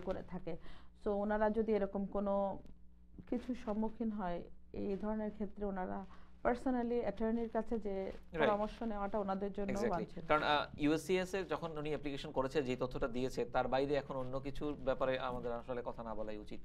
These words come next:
Speaker 2: আহ, আমরা আরো যদি কোনো call থাকে, আমরা, আহ, নিয়ে নিব যে কোনো সময়। প্রিয় দর্শক, স্ক্রলে যে number রয়েছে, এই নম্বরে phone করে আমাদের সঙ্গে যুক্ত হতে পারেন। আপা, আমরা আলোচনা করছিলাম, আহ, কন্ট্রাক্টের বিষয়গুলো,
Speaker 1: হুম,
Speaker 2: আমরা
Speaker 1: হুম।
Speaker 2: ওইটা একটু দ্রুত cover করতে চাই।
Speaker 1: হ্যাঁ, ওইটা, হ্যাঁ, ওইটা আমি একটু কেন সময় নিচ্ছি, কারণ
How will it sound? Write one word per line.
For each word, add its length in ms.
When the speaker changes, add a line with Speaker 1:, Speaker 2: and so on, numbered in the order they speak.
Speaker 2:
আহ, 240
আমরা 400
আরো 180
যদি 180
কোনো 200
call 180
থাকে, 300
আমরা, 220
আহ, 280
নিয়ে 200
নিব 240
যে 140
কোনো 180
সময়। 200
প্রিয় 160
দর্শক, 260
স্ক্রলে 360
যে 100
number 260
রয়েছে, 240
এই 60
নম্বরে 380
phone 260
করে 180
আমাদের 220
সঙ্গে 240
যুক্ত 220
হতে 140
পারেন। 220
আপা, 140
আমরা 160
আলোচনা 320
করছিলাম, 500
আহ, 160
কন্ট্রাক্টের 380
বিষয়গুলো, 400
Speaker 1:
হুম, 100
Speaker 2:
আমরা 200
Speaker 1:
হুম। 100
Speaker 2:
ওইটা 140
একটু 120
দ্রুত 240
cover 300
করতে 200
চাই। 140
Speaker 1:
হ্যাঁ, 120
ওইটা, 360
হ্যাঁ, 180
ওইটা 300
আমি 200
একটু 320
কেন 200
সময় 300
নিচ্ছি, 320
কারণ 260